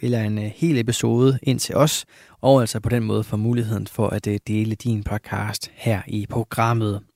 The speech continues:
Der er ingen begrænsning for, hvad din podcast den kan eller skal handle om, for, øh, her på Talent Lab, der tror vi på, at det, du har at fortælle, det har vi lyst til at dele. Der er heller ingen krav til længden på din podcast-afsnit, eller hvor tit du sender sådan et.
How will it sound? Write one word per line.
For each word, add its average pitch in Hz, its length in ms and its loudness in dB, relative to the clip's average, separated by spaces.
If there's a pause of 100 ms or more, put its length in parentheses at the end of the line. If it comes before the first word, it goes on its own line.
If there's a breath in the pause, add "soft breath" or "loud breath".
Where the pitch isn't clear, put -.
(440 loud breath)
Der 110 60 0
er 104 260 0
ingen 120 300 0
begrænsning 110 480 -2
for, 110 160 2
hvad 110 100 -2
din 107 200 -8
podcast 104 640 -4
den 110 160 -2
kan 107 380 -2
eller 123 160 -2
skal 98 440 -4
handle 151 340 4
om, 131 200 0 (320 soft breath)
for, 110 220 2
øh, 104 180 2
her 127 200 2
på 107 240 0
Talent 127 400 0
Lab, 127 220 0 (140)
der 113 60 -6
tror 113 220 -2
vi 104 100 0
på, 107 160 -2
at 101 100 -2
det, 117 120 -2
du 110 100 -2
har 120 220 2
at 110 60 -4
fortælle, 104 460 -4 (180)
det 117 100 0
har 107 140 -6
vi - 120 -10
lyst 107 140 -8
til 107 100 -2
at 98 120 -6
dele. 104 360 -4 (540 loud breath)
Der 104 80 2
er 98 100 0
heller 107 260 -2
ingen 98 160 0
krav 104 200 0
til - 180 -8
længden 110 400 -2
på 110 140 -6
din 107 200 -4
podcast-afsnit, 120 1200 0
eller 139 220 -2
hvor 143 100 2
tit - 360 -2
du 170 120 -2
sender 101 360 -4 (120)
sådan 113 400 2
et. - 340 -2